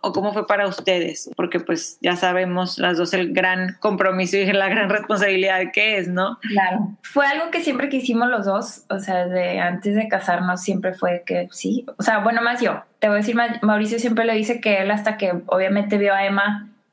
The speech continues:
Speaker 2: fue que a-, algo en él fue un clic.
Speaker 1: Ujú.
Speaker 2: Pero yo siempre he sabido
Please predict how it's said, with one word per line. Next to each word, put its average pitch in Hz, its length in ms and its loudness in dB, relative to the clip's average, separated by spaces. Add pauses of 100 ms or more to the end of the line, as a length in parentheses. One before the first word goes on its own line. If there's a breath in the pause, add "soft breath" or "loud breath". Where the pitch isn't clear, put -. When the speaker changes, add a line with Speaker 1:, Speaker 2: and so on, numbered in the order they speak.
(160)
Speaker 2:
fue 185 360 2
que 202 200 2
a-, 180 200 2
algo 185 220 2
en 202 100 2
él 190 340 0 (220)
fue 185 100 2
un 185 100 -2
clic. 190 320 0 (260)
Speaker 1:
Ujú. 208 360 -4 (320)
Speaker 2:
Pero 220 460 2
yo 240 580 0
siempre 226 840 0
he 214 120 2
sabido 226 640 0